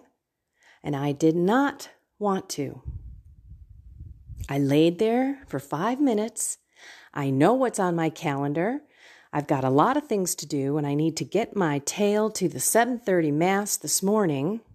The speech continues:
'cause I want to attend confession. Then I need to go to the grocery store because I'm hosting a big Father's Day g-, party here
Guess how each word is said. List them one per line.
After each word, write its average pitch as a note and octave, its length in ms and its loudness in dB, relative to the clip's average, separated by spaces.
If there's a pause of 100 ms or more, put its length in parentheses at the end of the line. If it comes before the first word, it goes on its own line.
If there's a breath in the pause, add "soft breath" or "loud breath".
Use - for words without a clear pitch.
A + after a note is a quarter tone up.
(240)
'cause D#3+ 120 -2
I D3 80 0
want D#3 320 0
to G3+ 120 -2
attend E3 380 0
confession. D3 640 -2
Then E3 180 2
I A#3+ 80 2
need A3+ 220 2
to G#3+ 60 -4
go G#3 140 0
to G#3 60 2
the G3 60 -2
grocery F#3+ 380 -2
store F3+ 300 -2
because F3 280 -4
I'm C#3+ 120 -4
hosting F3+ 560 -2 (760 loud breath)
a - 80 -6
big F3+ 480 0 (460)
Father's F#3 600 0
Day F#3 520 2 (360)
g-, D#3+ 100 -20 (1040)
party F3+ 480 2
here G#3 580 0